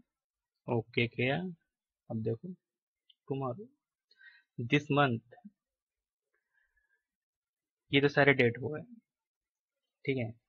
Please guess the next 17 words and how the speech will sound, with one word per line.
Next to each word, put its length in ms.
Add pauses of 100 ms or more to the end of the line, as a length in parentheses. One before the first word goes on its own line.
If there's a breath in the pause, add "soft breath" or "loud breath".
(100)
अब 180
this 220
month 280
में 100
अगर 220
आप 180
यहाँ 240
भी 80
लगाना 260
चाहोगे 320
तो 80
ये 60
सारे 320 (100)
आपके 240
color 220
जो 140
है 100